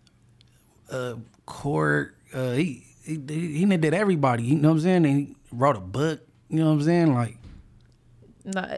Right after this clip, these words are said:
Speaker 2: it seems like these dudes be itching to tell. Like, okay, people are infatuated with killers are being a killer. And I, I don't understand why, 'cause you gotta answer to somebody someday. Whatever your spiritual belief is, there is a higher power.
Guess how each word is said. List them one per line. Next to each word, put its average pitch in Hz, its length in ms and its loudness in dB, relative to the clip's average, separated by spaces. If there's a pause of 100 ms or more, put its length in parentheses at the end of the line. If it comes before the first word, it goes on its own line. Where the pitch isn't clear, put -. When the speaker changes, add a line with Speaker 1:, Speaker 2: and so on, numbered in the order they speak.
Speaker 2:
it 226 260 -6
seems 370 300 -4
like 247 180 0
these 254 220 -4
dudes 240 260 -4
be 202 220 -4
itching 220 320 -4
to 170 120 -2
tell. 202 440 0
Like, 170 200 0 (320)
okay, 202 540 0 (460)
people 381 280 2
are 269 120 2
infatuated 233 640 0
with 196 120 0
killers 214 380 0
are 190 180 0
being 180 400 -2 (160)
a 185 140 -6
killer. 160 460 -6 (640)
And 202 200 -2
I, 202 340 -2
I 208 60 -2
don't 220 480 2
understand 196 680 -2
why, 185 200 4
'cause 185 200 -4
you 214 60 4
gotta 220 280 2
answer 208 340 -4
to 180 100 -4
somebody 175 560 0
someday. 175 800 -2 (320)
Whatever 196 420 2
your 214 160 0
spiritual 214 540 -2
belief 202 440 -2
is, 202 280 -2
there 190 140 2
is 180 140 2
a 160 60 0
higher 180 340 0
power. 175 520 -2